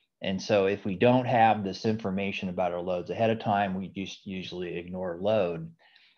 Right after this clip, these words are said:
and just do our fault current calculations without considering any load that would be on the circuit, um, before the fault would occur.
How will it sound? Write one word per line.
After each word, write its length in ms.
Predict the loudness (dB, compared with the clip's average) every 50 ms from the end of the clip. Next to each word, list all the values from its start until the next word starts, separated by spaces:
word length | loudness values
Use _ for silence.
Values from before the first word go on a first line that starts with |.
| _ -12 -6
and 280 | -6 -4 -4 -4 -4
just 220 | -4 -6 -6 -4 -4
do 160 | -2 -2 0
our 160 | 0 -2 -2
fault 340 | 2 4 6 6 6 4 0
current 300 | -6 -4 -4 -4 -6 -4
calculations 720 | -2 -2 -2 -2 -2 -4 -6 -4 -4 -4 -6 -8 -10 -10
without 340 | -8 -4 -2 -2 -2 -2 -6
considering 680 | -12 -14 -12 -4 -2 -2 -2 -2 -4 -6 -8 -10 -10 -8
any 420 | -8 -6 -6 -6 -8 -10 -12 -16 _ _ _ _ _ _ _ _ -12
load 380 | -4 0 4 4 4 4 2 0
that 160 | -4 -4 -4
would 160 | -6 -10 -10
be 420 | -10 -10 -10 -10 -10 -10 -12 -14 _ _ _ _ _ -6
on 180 | -4 -2 -2 -2
the 80 | -4 -8
circuit, 560 | -6 -4 -4 -4 -4 -4 -6 -8 -8 -6 -10 -10 -10 -10 _ _ _ _ _ _ _ _ -10
um, 400 | -10 -10 -10 -12 -14 -16 -18 -20 _ _ _ _ _ _ -8
before 280 | -8 -2 -2 -2 -2
the 80 | -2 -4
fault 320 | -2 0 0 2 2 0
would 140 | -4 -8 -8
occur. 360 | -10 -10 -10 -8 -8 -8 -12